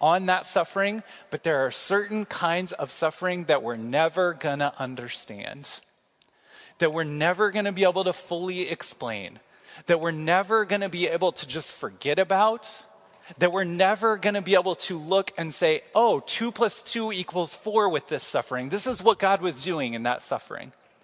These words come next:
There's some suffering that we can understand, even while we're going through it.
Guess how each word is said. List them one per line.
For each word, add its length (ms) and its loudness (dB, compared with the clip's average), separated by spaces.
There's 200 2
some 260 2
suffering 500 0
that 140 2
we 120 -6
can 180 -6
understand, 800 -6
even 340 0
while 200 6
we're 120 0
going 300 -2
through 260 -6
it. 140 -6